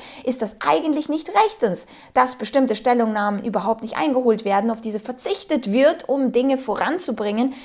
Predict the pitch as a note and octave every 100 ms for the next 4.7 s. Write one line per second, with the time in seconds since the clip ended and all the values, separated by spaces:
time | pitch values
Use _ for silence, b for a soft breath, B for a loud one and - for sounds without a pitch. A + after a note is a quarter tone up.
0 | B - A3+ A#3 E4 F4+ - G3+ F#3 G3
1 | F#3+ G3 A3+ - - - _ _ _ b
2 | F#3+ - E3 - D#4 E4+ - G3+ - -
3 | - - - C#4 C4+ C#4+ - - - D#4
4 | E4+ D4+ A#3+ - F#3 E3+ D3+